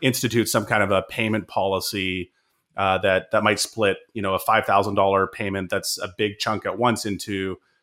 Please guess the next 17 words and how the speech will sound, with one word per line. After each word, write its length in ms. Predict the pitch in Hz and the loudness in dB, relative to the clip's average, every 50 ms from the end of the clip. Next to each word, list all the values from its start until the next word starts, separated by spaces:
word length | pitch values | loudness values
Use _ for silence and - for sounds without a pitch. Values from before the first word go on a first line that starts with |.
| _ _ | _ _
five 400 | _ - - 113 110 107 104 104 | _ 2 4 6 6 6 4 2
one 240 | 110 107 117 113 110 | 2 2 2 2 2
thousand 340 | 110 110 101 95 95 101 101 | 4 4 4 4 2 2 0
dollar 240 | 98 92 92 95 95 | 0 2 2 0 0
payments 380 | 92 - 101 98 95 95 - | -2 -4 -6 -6 -6 -6 -6
over 180 | 110 98 98 92 | -6 -4 -4 -6
five 380 | - - 107 95 92 90 82 101 | -4 0 0 2 2 0 0 -2
months, 360 | 101 101 98 90 - - - | -2 -2 -2 -4 -6 -6 -4
make 220 | 110 104 98 - | -4 -4 -4 -4
it 100 | 107 98 | -6 -4
digestible 680 | - 101 101 98 - - 107 104 - - 104 104 98 90 | -2 0 0 0 2 2 2 2 2 0 -4 -6 -6 -6
for 200 | - - 98 92 | -6 -6 -4 -4
your 120 | 90 90 | -4 -4
clients, 440 | - - - 98 92 92 90 90 - | -6 -6 -4 -2 -2 -2 -2 -4 -6
and 80 | 98 95 | -8 -8
you 120 | 90 87 | -8 -6
can 320 | - 104 95 87 87 87 | -4 -6 -4 -4 -6 -10